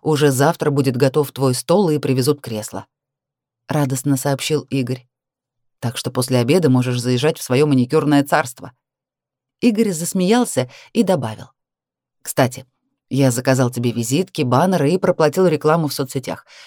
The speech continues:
В общем, жди клиентов». «Ого, вот это скорость!» радостно воскликнула Вера и, вспомнив про спящего Дениску, понизила голос.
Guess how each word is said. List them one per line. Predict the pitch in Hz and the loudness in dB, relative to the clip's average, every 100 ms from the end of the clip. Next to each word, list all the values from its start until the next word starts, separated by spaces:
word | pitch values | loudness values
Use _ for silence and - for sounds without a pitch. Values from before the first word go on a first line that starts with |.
| - | 0
В | |
общем, | 156 135 170 156 | 0 2 -2 -2
жди | 120 135 185 | 0 0 0
клиентов». | 185 143 113 110 - _ _ _ _ _ _ _ _ _ _ _ _ - | 0 -2 -2 -6 -18 _ _ _ _ _ _ _ _ _ _ _ _ 4
«Ого, | 262 220 254 294 330 - - - - | 4 4 4 4 2 -8 -20 -20 -4
вот | 220 262 269 | 2 4 4
это | 277 359 | 4 2
скорость!» | - 247 208 185 - - _ _ _ _ _ _ - | 4 4 4 2 -8 -20 _ _ _ _ _ _ -2
радостно | 160 135 135 151 | 0 2 0 -2
воскликнула | 143 139 151 147 147 143 | -2 -2 -2 0 2 2
Вера | 156 262 175 127 _ - | 4 2 2 -6 _ -6
и, | 180 | -4
вспомнив | 156 - 196 175 151 | -2 -2 0 0 -2
про | 170 | -4
спящего | 156 175 160 151 | -4 -4 -4 -4
Дениску, | 147 185 254 - | -2 4 4 2
понизила | 156 156 165 165 165 | -4 -2 -2 -4 -4
голос. | 123 113 110 - | -4 -6 -8 -18